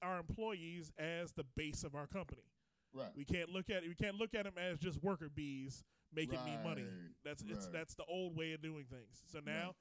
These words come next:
Speaker 1: now that we see you as, as a necessity, and you're not
Speaker 2: Right.
Speaker 1: just a cog in the wheel, guess what?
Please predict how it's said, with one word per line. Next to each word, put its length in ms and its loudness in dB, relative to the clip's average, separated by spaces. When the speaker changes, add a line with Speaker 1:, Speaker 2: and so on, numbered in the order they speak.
Speaker 1:
now 120 0
that 80 2
we 100 0
see 180 0
you 240 0
as, 260 2
as 260 0
a 160 -2
necessity, 640 0
and 100 -8
you're 100 -4
not 120 2
Speaker 2:
Right. 80 0
Speaker 1:
just 160 0
a 60 -6
cog 420 4
in 80 -8
the 80 -4
wheel, 440 -2
guess 220 -2
what? 220 -2